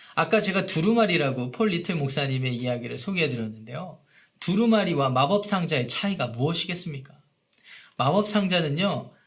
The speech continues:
굉장히 막연하지만 감추어져 있는 거예요. 그리고 우리에게는 소유되지 않은 거예요, 어쩌면. 그런데 두루마리는요.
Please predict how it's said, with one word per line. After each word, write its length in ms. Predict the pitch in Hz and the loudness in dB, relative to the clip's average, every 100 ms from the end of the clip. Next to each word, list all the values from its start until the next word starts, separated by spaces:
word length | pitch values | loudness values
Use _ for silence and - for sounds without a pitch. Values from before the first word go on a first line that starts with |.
| _ | _
굉장히 440 | - 214 226 226 202 | 2 4 6 6 4
막연하지만 880 | 127 139 196 196 175 175 175 175 | 2 2 4 4 2 2 2 0
감추어져 600 | - 151 175 - 240 214 | -2 -2 0 2 4 4
있는 220 | 170 143 | 0 -2
거예요. 460 | 117 117 147 226 - _ _ _ - - - | -4 -6 -4 -4 -6 _ _ _ -20 -20 -6
그리고 240 | 175 185 | -2 0
우리에게는 640 | 151 190 247 233 220 220 214 | 2 6 8 10 8 6 4
소유되지 460 | 254 269 233 220 | 2 4 4 6
않은 260 | 220 170 202 | 4 4 2
거예요, 360 | 185 143 117 117 | 2 2 0 -4
어쩌면. 400 | 127 147 113 113 - _ _ _ _ - - - | -6 -4 -4 -6 -16 _ _ _ _ -20 -20 2
그런데 360 | 233 226 190 | 6 8 6
두루마리는요. 760 | - 202 220 180 143 120 110 110 | 4 4 6 6 4 2 -2 -8